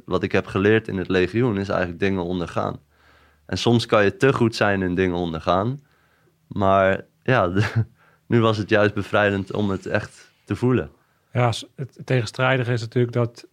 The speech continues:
Speaker 2: in een omgeving als het legi-, eh, als de legionairs laat je eigenlijk alle controle los. Die poorten,
Speaker 1: Ja.
Speaker 2: die poorten gaan open.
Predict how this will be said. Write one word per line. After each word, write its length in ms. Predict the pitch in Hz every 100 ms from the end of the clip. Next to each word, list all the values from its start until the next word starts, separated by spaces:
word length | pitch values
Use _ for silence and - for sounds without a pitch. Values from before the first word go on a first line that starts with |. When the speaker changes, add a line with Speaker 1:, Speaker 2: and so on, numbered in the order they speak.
| _ _ _ _
Speaker 2:
in 160 | 127 123
een 100 | 120
omgeving 460 | 117 127 131 123
als 140 | 120 110
het 120 | 113
legi-, 360 | 120 117 127
eh, 200 | 147 135
als 140 | 131 117
de 60 |
legionairs 920 | 117 117 117 117 120 120 110 104 - -
laat 260 | 107 117 117
je 80 | 131
eigenlijk 320 | 117 113 -
alle 240 | 135 127
controle 480 | 117 110 120 117 113
los. 220 | 117 127
Die 100 | -
poorten, 380 | - 135 131 -
Speaker 1:
Ja. 60 | 123
Speaker 2:
die 100 | 117
poorten 360 | 127 127 120
gaan 160 | 113 113
open. 540 | 113 120 127 139 160